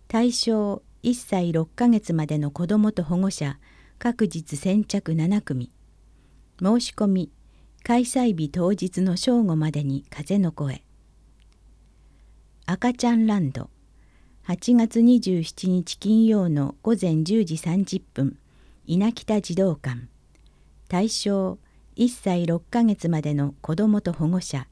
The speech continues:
先着十組。申し込み、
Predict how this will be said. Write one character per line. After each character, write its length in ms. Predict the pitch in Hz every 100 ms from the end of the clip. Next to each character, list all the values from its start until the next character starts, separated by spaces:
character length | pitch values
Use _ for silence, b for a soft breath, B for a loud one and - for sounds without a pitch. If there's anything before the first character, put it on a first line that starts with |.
| b b b
先 320 | - 196 233 233
着 280 | 208 - 160
十 140 | 214 -
組。 300 | - 143 135 - - _ _ _ _ - -
申 200 | 185 233
し 140 | -
込 120 | - 208
み、 240 | 180